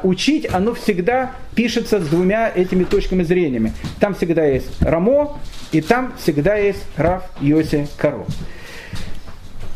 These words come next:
Рав Йосеф Каро, он был не просто,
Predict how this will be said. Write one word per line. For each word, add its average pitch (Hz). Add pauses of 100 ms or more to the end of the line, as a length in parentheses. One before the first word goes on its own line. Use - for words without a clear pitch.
(400)
Рав 226
Йосеф 302
Каро, 190 (600)
он 196
был 233
не 208
просто, 208